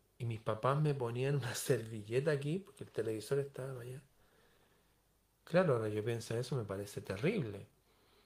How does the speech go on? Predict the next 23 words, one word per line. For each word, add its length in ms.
Pero 160
era 180
su 140
cultura, 640
era 140
el 100
poder 420
de 100
esas 280
cajas 380
electrónicas 720
en 60
las 120
mentes 380
de 80
mis 120
propios 320
padres. 440
Eh, 320
los 160
momentos 420
más 220
felices 640